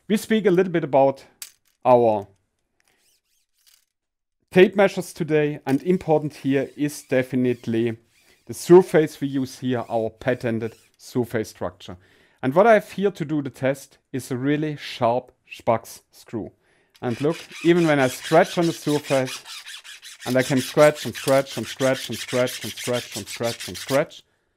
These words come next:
nothing happens. The nylon coating we use here is a patent of Milwaukee.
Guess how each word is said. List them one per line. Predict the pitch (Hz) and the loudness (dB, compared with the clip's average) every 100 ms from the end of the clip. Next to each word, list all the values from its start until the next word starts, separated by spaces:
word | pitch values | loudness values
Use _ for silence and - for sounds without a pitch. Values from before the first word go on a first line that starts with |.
| _ | _
nothing | 117 123 131 - 120 | -2 0 0 -2 -6
happens. | 113 - 87 - - _ _ _ _ - _ _ - | -6 -8 -14 -16 -20 _ _ _ _ -20 _ _ 0
The | |
nylon | 123 170 233 226 | 6 8 8 4
coating | - 190 185 180 | 0 0 0 0
we | 143 | 0
use | 135 156 190 - | 0 -2 -4 -10
here | - 151 156 151 - | -8 -4 -2 -4 -4
is | 175 180 | -4 -4
a | |
patent | - 156 156 156 147 - | -4 -2 -2 -2 -4 -6
of | 127 - | -6 0
Milwaukee. | 131 160 143 147 - 139 | 0 0 -2 -4 -6 -8